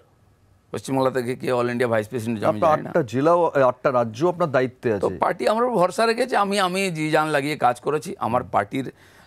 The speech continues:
Speaker 1: আমার প্রদেশের কার্যকর্তারা আমার উপর বিশ্বাস করেছেন, তারা প্রাণ দিয়ে দেখেছেন, দুশো জন প্রাণ দিয়েছে। আর তাই বাংলার মানুষ আশীর্বাদ করে আজকে সাতাত্তরটা এমএলএ আর ষোলো, আঠারোটা এমপি জিতিয়েছে আমাদেরকে।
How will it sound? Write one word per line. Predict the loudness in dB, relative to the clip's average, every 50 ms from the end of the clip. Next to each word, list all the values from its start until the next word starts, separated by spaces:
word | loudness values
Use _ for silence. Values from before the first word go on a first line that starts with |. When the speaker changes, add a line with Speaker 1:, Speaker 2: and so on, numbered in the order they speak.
| _
Speaker 1:
আমার | -6 -2 -2 -2 -2
প্রদেশের | -2 -2 -2 -2 0 0 0 0 0 0
কার্যকর্তারা | 2 0 -2 -2 -2 -2 -2 0 0 -2 -2
আমার | 0 0 -2
উপর | -2 -2
বিশ্বাস | -4 -4 -4 -2 -2 -4 -2
করেছেন, | -4 -6 -6 -4 -6 -6 -2
তারা | -2 -2 0
প্রাণ | 0 0 0 0 0
দিয়ে | 0 -2
দেখেছেন, | 0 0 0 0 -2
দুশো | -2 -6 -6 -6 -4
জন | -4 -4 -4
প্রাণ | -4 -2 -2 -2 -2 -4
দিয়েছে। | -6 -6 -6 -8 -8 -10 -12 -12 _ _ _ -20 -20 -8 -4
আর | -2 -2 -2 0
তাই | 0 0 2
বাংলার | 2 0 0 0 0 0 0
মানুষ | 0 0 0 0 2
আশীর্বাদ | 0 0 0 0 0 0 0
করে | 0 0 0 0
আজকে | 0 0 -2 -4
সাতাত্তরটা | -4 -4 -4 -4 -4 -6 -6 -6 -4 -2 -2
এমএলএ | -2 -2 -2 -2 -2 0
আর | 0 -2
ষোলো, | -2 -4 -6 -4 -4 -2
আঠারোটা | -4 -2 -2 -4 -4 -2 -2
এমপি | -2 -2 -4 -6 -10 -10
জিতিয়েছে | -12 -12 -14 -16 -16 -18 -18
আমাদেরকে। | -18 -20 -20 -20 -20 -20